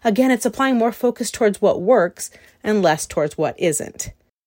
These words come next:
This really begins with committing to knowing yourself and eventually getting to like yourself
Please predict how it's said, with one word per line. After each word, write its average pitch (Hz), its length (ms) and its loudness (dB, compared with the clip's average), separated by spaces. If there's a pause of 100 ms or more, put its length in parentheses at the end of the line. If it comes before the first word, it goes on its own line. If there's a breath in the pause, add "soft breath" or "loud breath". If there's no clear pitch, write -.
(300)
This 294 280 2
really 247 300 0
begins 180 360 0
with 165 140 -6
committing 180 440 -2
to - 120 -8
knowing 156 360 0
yourself 254 680 -4
and 190 100 0
eventually 170 400 0
getting 147 260 -4
to 147 120 -6
like 127 340 -2
yourself 277 520 -4